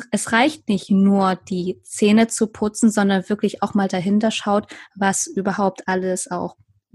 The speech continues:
drin ist. Und ein guter Punkt war ja dann auch bei euch, äh, bei eurer Philosophie, da mit eurer, mit eurem Zahnpulver, mit eurer Marke, was ihr eigentlich auch am Anfang nicht, äh,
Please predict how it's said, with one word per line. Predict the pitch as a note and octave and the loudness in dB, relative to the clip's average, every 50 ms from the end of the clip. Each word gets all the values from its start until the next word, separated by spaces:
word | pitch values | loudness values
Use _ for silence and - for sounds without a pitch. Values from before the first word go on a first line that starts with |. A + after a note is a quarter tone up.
| F#3 | -4
drin | F3+ G3 F#3 - G3+ A3+ B3 C4 A#3+ | 0 0 2 4 6 6 6 6 6
ist. | - F#3 G3 A3 B3+ - - - - - - - - | 4 0 -2 -2 -4 -4 -10 -18 -18 -18 -18 -8 0
Und | - G#3 G3+ | 2 2 4
ein | G3+ | 2
guter | F#3+ G#3 G#3 G#3+ A#3 A#3+ | 2 2 2 2 2 2
Punkt | A#3+ - - A3+ A3 A3+ - - | 0 0 0 2 2 2 2 2
war | G3+ G3 | 2 2
ja | G3+ G3 | 2 2
dann | G3+ G3 G3 G#3+ | 0 -2 -2 -2
auch | G#3+ G3 G3 G3 - _ - - _ _ _ _ _ _ _ _ - | -4 -6 -6 -6 -8 _ -20 -20 _ _ _ _ _ _ _ _ -2
bei | G#3 F#3 G3 F#3+ - | 2 4 4 2 4
euch, | F#3+ F#3 F3+ F#3+ G3 G#3 G#3 - | 4 2 4 4 2 0 -2 -2
äh, | A3 G3 | -4 -2
bei | G3 F#3+ A#3 | -2 -2 0
eurer | F#3+ G3 - G3+ F#3+ | 0 0 0 -2 -4
Philosophie, | - - G3 G3 F#3+ - F#3+ F#3 - - A#3 A3 G#3+ A3+ A3+ - - - - - - - | -2 -2 -4 -4 -4 -6 -8 -8 -4 -2 0 2 2 0 -2 -4 -10 -18 -18 -16 -6 0
da | G#3 G3+ G3 G3+ G3 F#3+ F#3+ F#3+ - - - - - | 2 4 4 4 4 4 2 0 -2 -6 -18 -6 -2
mit | G#3+ G3 - | -2 0 2
eurer, | G#3 G3 G3 G3 F#3+ - F#3+ F#3+ F#3 F#3 F#3 F3+ F#3 | 4 4 4 4 2 0 -2 0 0 0 0 -2 -2
mit | F#3 G3 - | -4 -2 -2
eurem | G3 F#3+ F#3 G3 F#3 | -2 -2 0 -2 -4
Zahnpulver, | - - - G3+ G3 G#3 A#3 A3+ - A#3 A3 A3 A3 A3 G#3 G#3+ G#3 | -4 -4 0 2 4 4 4 2 2 0 2 2 2 2 2 0 0
mit | G3 G3 G3 | 0 0 -2
eurer | - F#3+ F#3+ F#3 F#3 F#3+ | -2 -4 -4 -4 -4 -4
Marke, | F#3 F#3 F#3 G3 A3 A3+ - G3+ F#3 | -2 0 2 2 2 2 0 0 0
was | G3 F#3 - | 0 0 0
ihr | G3+ - | 0 0
eigentlich | G3 G3+ G#3 G3+ G#3 G3+ - - - A#3+ _ - - | 2 0 0 0 -2 -4 -6 -8 -14 -14 _ -8 -6
auch | A3+ G#3 - | -4 -2 -2
am | G#3+ G#3 - | -2 0 2
Anfang | G3+ A3+ A#3+ A#3+ - A#3+ A#3 A#3 A3+ - - - - - | 2 2 2 2 2 2 2 2 0 -4 -14 -16 -8 0
nicht, | G#3+ G#3+ A3 A#3 A3+ - - - | 2 4 4 4 4 0 -6 -4
äh, | - G#3 G3+ G3 G3 F#3+ F#3+ F#3+ F#3+ | -2 0 2 2 2 2 2 0 0